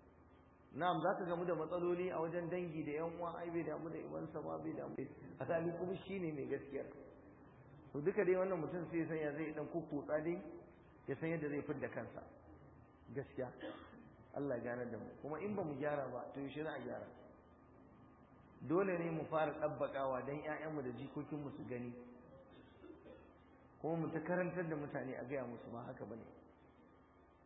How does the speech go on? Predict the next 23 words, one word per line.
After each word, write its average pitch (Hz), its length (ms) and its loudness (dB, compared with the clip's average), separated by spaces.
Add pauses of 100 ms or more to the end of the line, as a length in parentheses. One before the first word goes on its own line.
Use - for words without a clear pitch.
(320)
Allah 131 200 0
ya 123 60 -4
gane 117 340 -4
da 110 80 -8
mu. 82 140 -12 (2000)
Allahumma 160 340 4
illa 160 300 4
in 165 100 -4
kana 165 220 0
da 135 100 0
baki, 131 420 -4 (960)
ka 165 160 4
samu 156 220 2
labari 147 360 4
akwai 151 240 0
bakin 139 280 0
da 139 80 0
za 139 120 0
su 127 100 -4
zo 127 80 0
daga 113 180 -2
wani 127 160 -2
gari, 113 300 -4